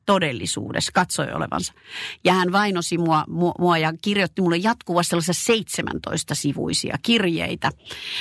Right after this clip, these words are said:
Ja tota, ja hyvin pitkään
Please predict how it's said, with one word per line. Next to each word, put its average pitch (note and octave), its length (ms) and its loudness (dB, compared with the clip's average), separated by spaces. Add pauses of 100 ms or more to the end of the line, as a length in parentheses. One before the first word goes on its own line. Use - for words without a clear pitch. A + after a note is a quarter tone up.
(140)
Ja D#3 120 4
tota, - 420 -2 (420)
ja D#3 140 2
hyvin B3+ 440 4
pitkään C#3+ 640 -2